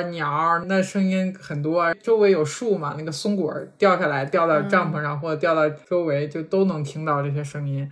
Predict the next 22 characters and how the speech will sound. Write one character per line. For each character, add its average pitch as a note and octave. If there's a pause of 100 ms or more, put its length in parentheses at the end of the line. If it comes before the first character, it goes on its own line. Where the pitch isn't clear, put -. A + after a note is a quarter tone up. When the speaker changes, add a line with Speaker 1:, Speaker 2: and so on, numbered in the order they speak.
(960)
Speaker 1:
其 -
实 D4
的 G3
确 A#3+
是 F3
听 A#3
这 B3+
种 F3
自 G#3+
然 D3
的 D#3
声 D#3
音， D3+ (240)
感 C#3+
觉 D3
还 D3+
挺 C#3+
舒 D3+
服 C#3+
的， C#3+
睡 C#3+
觉。 C3+